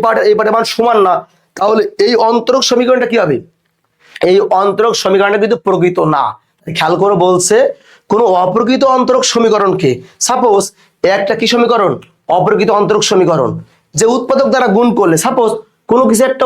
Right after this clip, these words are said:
উৎপাদক তুমি ধরে নিয়ে এর সাথে গুণ করলে যদি এদের কাঙ্ক্ষিত ফলাফলটা কি হয়? প্রকৃত হয়, মানে হচ্ছে এই দুইটা মান সমান হয়, তাহলে সেই ক্ষেত্রে ওই উৎপাদকটিকে আমরা কি বলতে পারবো? ইন্টিগ্রেটিং ফ্যাক্টর। So প্রিয়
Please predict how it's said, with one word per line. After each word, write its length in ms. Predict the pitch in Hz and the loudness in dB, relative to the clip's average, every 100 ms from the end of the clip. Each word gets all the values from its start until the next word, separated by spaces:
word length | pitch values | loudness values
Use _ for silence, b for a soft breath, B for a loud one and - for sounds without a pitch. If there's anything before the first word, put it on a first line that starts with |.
| 240 | 0
উৎপাদক 320 | 240 233 226 214 | 0 0 0 2
তুমি 100 | 220 | 2
ধরে 160 | 170 214 233 | 2 2 4
নিয়ে 120 | 226 214 214 | 2 2 0
এর 80 | 202 214 | -2 0
সাথে 160 | 233 202 165 | 0 0 2
গুণ 160 | 233 277 269 | 2 2 2
করলে 260 | 262 208 196 262 - _ _ _ 151 | 2 2 2 -2 -4 _ _ _ 0
যদি 120 | 202 214 | 2 2
এদের 140 | 233 - | 0 0
কাঙ্ক্ষিত 340 | 196 202 226 247 247 | -2 0 0 -2 0
ফলাফলটা 420 | 202 214 226 214 | -2 0 -2 -2
কি 60 | 233 220 | -2 -2
হয়? 140 | 156 - _ _ _ | -2 -6 _ _ _
প্রকৃত 300 | 240 247 277 240 | -2 0 0 0
হয়, 160 | 160 120 - B B B | 0 -2 -4 B B B
মানে 140 | 175 214 | -2 0
হচ্ছে 160 | 220 233 | 0 0
এই 60 | 202 | 2
দুইটা 160 | 214 220 | 2 2
মান 100 | 226 220 | 0 0
সমান 240 | 208 208 208 | 0 0 0
হয়, 140 | 226 277 269 _ _ _ | 0 -2 -6 _ _ _
তাহলে 280 | 175 190 214 233 233 | -4 0 2 0 0
সেই 160 | 226 240 | -2 0
ক্ষেত্রে 320 | 254 254 233 285 - - _ - 208 | 0 -2 0 0 0 -6 _ -4 0
ওই 60 | 226 254 | 2 0
উৎপাদকটিকে 600 | - 269 269 214 269 269 | 0 0 0 0 0 0
আমরা 120 | 240 226 | 0 0
কি 60 | 208 190 | 0 2
বলতে 180 | 196 196 | 2 2
পারবো? 220 | 196 196 269 - 185 | 2 2 2 2 0
ইন্টিগ্রেটিং 380 | 196 190 196 277 - - | 2 2 2 0 -4 -8
ফ্যাক্টর। 340 | 151 139 - 120 113 B B B | -6 -4 -2 -4 -4 B B B
So 60 | - | -2
প্রিয় 120 | 180 | 0